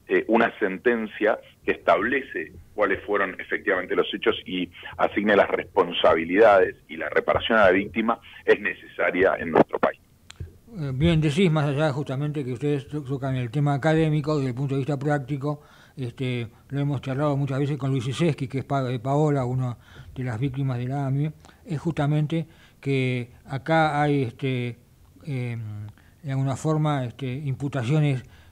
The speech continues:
Speaker 2: este, concretas sobre los posibles, este, em, eh, autores intelectuales y, este, materiales del atentado a la amia, y de alguna forma,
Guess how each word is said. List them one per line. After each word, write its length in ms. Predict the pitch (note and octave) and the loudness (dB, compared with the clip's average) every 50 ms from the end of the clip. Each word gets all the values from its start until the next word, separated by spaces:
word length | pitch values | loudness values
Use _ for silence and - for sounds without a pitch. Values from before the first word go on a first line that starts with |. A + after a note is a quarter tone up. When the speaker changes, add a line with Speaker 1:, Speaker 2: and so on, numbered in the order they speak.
| _ _ - | _ _ -10
Speaker 2:
este, 800 | E3+ B2+ A#2+ A2 - B2 B2 A#2+ A#2 A#2 A2+ A2+ A2 A2 A2 A#2 - | -8 -8 -8 -8 -6 -8 -6 -6 -6 -6 -8 -8 -8 -10 -10 -12 -10
concretas 720 | - B2+ C3+ B2 D#3+ E3 F3 E3+ C3+ C#3 D3 C#3+ C3+ - - | -6 -6 -4 0 2 4 4 4 4 2 -2 -2 -2 -6 -10
sobre 260 | - C#3 C3+ B2+ B2 | -6 -4 -2 -2 -2
los 220 | B2 A#2+ A#2+ A#2 - | -2 -4 -4 -6 -10
posibles, 560 | - E3+ C#3 - - D#3 D3+ D3+ C#3 - - _ - - - - _ - | -10 -10 -6 -2 2 2 2 2 2 -2 -6 _ -20 -20 -20 -20 _ -10
este, 480 | C3+ A#2 G2+ - - C3 B2 A#2+ A#2+ A#2 A2 G#2+ - - - _ _ _ _ _ _ - | -8 -8 -8 -6 -6 -6 -4 -4 -6 -8 -10 -12 -16 -20 -20 _ _ _ _ _ _ -16
em, 460 | - A#2 A#2 A2+ A2+ A2+ A2 G#2+ G#2+ G#2 G2+ G2+ G2+ G#2 - _ _ _ _ _ _ _ _ _ - | -14 -12 -12 -12 -12 -12 -12 -12 -14 -14 -16 -16 -18 -18 -20 _ _ _ _ _ _ _ _ _ -18
eh, 340 | - D#3 C3 B2 B2 A#2 C3+ | -10 -8 -6 -6 -6 -6 -6
autores 580 | D3 C3+ C#3 B2+ - E3 D#3+ D3+ D3+ C3 - - | -6 -6 -6 -2 0 2 4 4 2 2 0 -2
intelectuales 800 | C#3+ B2 - C#3 C3+ C3 A#2+ - D#3+ D#3+ D#3+ D#3 D3 C3+ - - | -6 -4 -2 -2 -2 -2 -2 0 2 4 4 4 2 0 -2 -4
y, 320 | D#3+ C#3 B2+ B2 A#2+ A#2 A2 A2 G#2 - - _ _ - - - _ - - | -6 -6 -4 -4 -4 -6 -8 -8 -12 -14 -18 _ _ -20 -20 -20 _ -16 -12
este, 200 | B2+ A2+ - B2+ | -12 -10 -6 -4
materiales 580 | B2+ C#3 C3 B2 - C3 C#3 D#3 E3+ D#3 D3 B2+ | -2 -2 -2 -2 -2 0 2 2 2 2 0 0
del 100 | B2 C3+ | -2 -4
atentado 420 | B2+ C3+ C3+ C3 C#3+ D3 D3 D3 | -4 -2 -4 -2 0 0 0 2
a 20 | D3+ | 2
la 260 | D#3 D#3+ D3+ D3 D3 | 2 2 2 2 2
amia, 340 | C#3+ C#3+ D3 D3 D#3 D#3 D3+ - - - _ - _ - | 2 2 0 0 0 -2 -4 -10 -18 -20 _ -20 _ -8
y 160 | D3+ C#3 C3+ | -6 -4 -2
de 120 | C3 C#3 | -2 -2
alguna 260 | C#3 C3+ C3+ D3 D3+ C3+ | -2 -2 -2 -2 -2 -2
forma, 480 | - D#3 D#3 D3 D3+ D#3 E3 E3 D#3 | -2 -2 -2 0 0 0 0 -2 -4